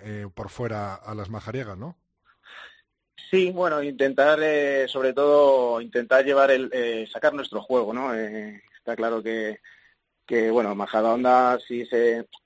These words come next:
Speaker 2: hablamos siempre de que tiene una delantera muy potente, pero en realidad son muy potentes en todas las líneas, o sea que peligro tienen por todos lados. Al final se trata un poco de, de intentar imponer tu juego sobre el del rival y que, que de ahí salgan puntos a tu favor.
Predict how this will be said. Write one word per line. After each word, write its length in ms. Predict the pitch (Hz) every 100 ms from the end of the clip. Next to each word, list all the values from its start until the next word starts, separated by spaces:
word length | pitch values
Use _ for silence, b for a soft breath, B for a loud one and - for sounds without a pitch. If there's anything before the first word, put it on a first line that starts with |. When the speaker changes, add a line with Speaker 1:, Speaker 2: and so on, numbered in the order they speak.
| _ _ _ _ -
Speaker 2:
hablamos 360 | 131 131 139 135
siempre 260 | 143 139
de 80 | 131
que 100 | 123
tiene 140 | 135 135
una 40 |
delantera 320 | 131 127 127
muy 120 | 127
potente, 300 | 117 120 131
pero 140 | 131 127
en 40 |
realidad 300 | 107 104 113
son 180 | 113 120
muy 100 | 117
potentes 360 | 113 113 117 117
en 100 | 113
todas 140 | 120
las 120 | 113
líneas, 320 | 107 113 123 123
o 80 |
sea 200 | 113 101
que 220 | 101 101 101
peligro 380 | 104 107 113
tienen 220 | 117 110 110
por 120 | 110
todos 220 | 117 107
lados. 280 | 110 117 123 _ B B B _ _ -
Al 140 | 135 117
final 360 | 127 123 131
se 120 | 127 123
trata 280 | 131 131
un 120 | 131 120
poco 280 | 123 131
de, 400 | 127 127 120 113
de 100 | 107
intentar 360 | 117 113 110 127
imponer 340 | 127 127 127
tu 120 | 120 123
juego 220 | 131 123
sobre 200 | 127 123
el 80 | 120
del 140 | 113
rival 400 | 110 117 123 135
y 120 | 123
que, 480 | 110 107 104 98 98
que 380 | - 101 98 98
de 120 | 101
ahí 140 | 98 101
salgan 340 | 117 107 101 95
puntos 300 | 110 104 98
a 60 |
tu 100 | 98
favor. 320 | - 101 104